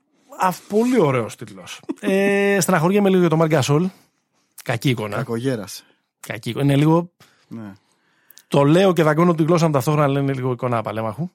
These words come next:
Speaker 2: Ναι, ναι.
Speaker 1: Ε,
Speaker 2: Είναι βαρύς πολύ.
Speaker 1: Πολύ, πολύ, πολύ.
Speaker 2: Και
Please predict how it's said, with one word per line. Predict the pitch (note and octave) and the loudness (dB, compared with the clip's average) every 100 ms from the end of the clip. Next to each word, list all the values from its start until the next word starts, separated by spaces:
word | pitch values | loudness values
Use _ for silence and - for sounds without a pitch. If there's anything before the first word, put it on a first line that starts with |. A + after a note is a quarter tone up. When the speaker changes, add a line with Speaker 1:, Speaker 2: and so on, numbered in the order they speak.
| _ _ _ | _ _ _
Speaker 2:
Ναι, | A2 A#2 | -12 -12
ναι. | A2+ A2 F#2+ - _ _ - _ _ - - | -12 -14 -18 -20 _ _ -20 _ _ -10 0
Speaker 1:
Ε, | C#3 C3+ C3 B2+ A#2+ A#2+ B2 C#3 | 2 4 2 2 0 -2 -6 -2
Speaker 2:
Είναι | A3+ | -2
βαρύς | E3 B2+ A#2 B2+ C3 | -2 -2 -2 -2 -4
πολύ. | - G#2+ G2 A2 | -6 -8 -6 -2
Speaker 1:
Πολύ, | B2 C3+ D3+ C#3+ | 2 4 2 2
πολύ, | C3+ B2+ C3+ B2+ | 0 0 0 0
πολύ. | A#2+ A#2+ A#2+ | -2 -4 -4
Speaker 2:
Και | A2+ | -2